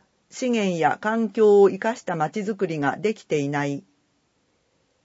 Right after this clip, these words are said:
店舗や娯楽施設が少なく、訪れたくなる場所が少ない。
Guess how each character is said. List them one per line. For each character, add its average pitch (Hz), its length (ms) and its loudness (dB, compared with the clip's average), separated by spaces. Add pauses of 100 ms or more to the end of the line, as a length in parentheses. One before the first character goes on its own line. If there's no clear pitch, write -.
店 254 220 4
舗 190 180 2
や 156 300 4
娯 175 120 4
楽 233 260 0
施 - 100 -8
設 240 260 -2
が 160 140 -2
少 190 240 -6
な 185 160 0
く、 143 280 -8 (240)
訪 226 240 2 (120)
れ 240 140 2
た 240 140 2
く 185 140 -2
な 202 140 2
る 165 120 -2
場 151 140 -2
所 180 140 -6
が 160 140 -2
少 - 220 -8
な 160 160 -2
い。 127 120 -10